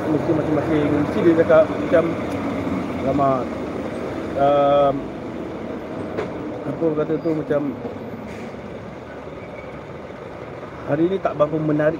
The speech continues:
sangat lah Adi punya, apa, uh, life." Tapi insyaAllah Adi bikin saya supaya Adi untuk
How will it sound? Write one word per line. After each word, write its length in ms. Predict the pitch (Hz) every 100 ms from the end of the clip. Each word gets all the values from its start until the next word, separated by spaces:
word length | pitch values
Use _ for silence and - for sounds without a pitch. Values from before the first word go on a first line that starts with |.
| 127
sangat 240 | 156 160
lah 240 | 131 123 - - - -
Adi 160 | 120 131
punya, 400 | 131 - 131 123 120 120 117 117 - - - - - - - - -
apa, 220 | - 170 156 151 113
uh, 640 | 127 127 127 123 123 120 120 - - - 117 123
life." 300 | 135 131 - - - - - - - - - - - - - - - - 147
Tapi 140 | 156 208
insyaAllah 640 | 170 180 156 185 185 170 156
Adi 240 | 165 156
bikin 440 | 139 - 151 165 151
saya 160 | 147
supaya 400 | 156 151 147 151
Adi 200 | 147 170 185 170
untuk 380 | 147 - 151